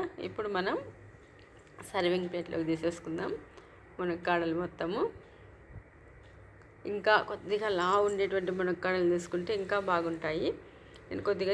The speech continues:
చిన్నగా ఉండేటువంటివి తీసుకున్నాను, కొద్దిగా లావు ఉండేటివి తీసుకుంటే ఇంకా చాలా చాలా బాగుంటుంది. And ఇంత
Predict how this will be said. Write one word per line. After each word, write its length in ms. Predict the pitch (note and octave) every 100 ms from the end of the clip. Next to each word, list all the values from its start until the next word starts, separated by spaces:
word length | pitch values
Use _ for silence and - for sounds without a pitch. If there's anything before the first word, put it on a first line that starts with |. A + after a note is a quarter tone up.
| G3
చిన్నగా 320 | F#3 F#3 F#3+
ఉండేటువంటివి 600 | F#3 F3 F3+ F3+ F3+ F3
తీసుకున్నాను, 600 | F3 F3 - F3+ D#3+ F#3 E4 G#4+
కొద్దిగా 340 | - F3+ F#3 F#3+
లావు 240 | F3 E3
ఉండేటివి 320 | E3+ E3+ F3 E3
తీసుకుంటే 420 | E3 F3 E3+ - G4+ - - -
ఇంకా 180 | F3+ F#3 F#3+
చాలా 240 | E3 E3+ F3
చాలా 200 | E3+ F#3 D#4 - - - - - -
బాగుంటుంది. 640 | F3 D#3+ D#3+ D#3+ D#3+ E3+ F#4+ - - - - - - - - - - - - - -
And 140 | E3+ E3+
ఇంత 200 | E3+